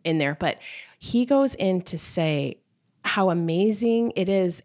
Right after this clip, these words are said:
And I think as Catholics, sometimes we're just, like, so busy and we just are like, "Yeah, Sunday's here, time to go to mass and we'll go to breakfast after." And okay, I can, I can kind of eat what I want to on that day to celebrate. I don't have to delay sugar, flour, alcohol. But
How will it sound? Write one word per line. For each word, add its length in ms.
And 160
I 60
think 220
as 140
Catholics, 480
sometimes 540
we're 80
just, 260
like, 160
so 220
busy 520
and 100
we 60
just 320
are 60
like, 160
"Yeah, 120
Sunday's 460
here, 240
time 220
to 40
go 80
to 60
mass 380
and 80
we'll 80
go 80
to 60
breakfast 320
after." 320
And 260
okay, 240
I 60
can, 280
I 80
can 140
kind 220
of 160
eat 180
what 100
I 260
want 300
to 220
on 120
that 140
day 220
to 80
celebrate. 440
I 20
don't 160
have 180
to 80
delay 260
sugar, 220
flour, 240
alcohol. 380
But 220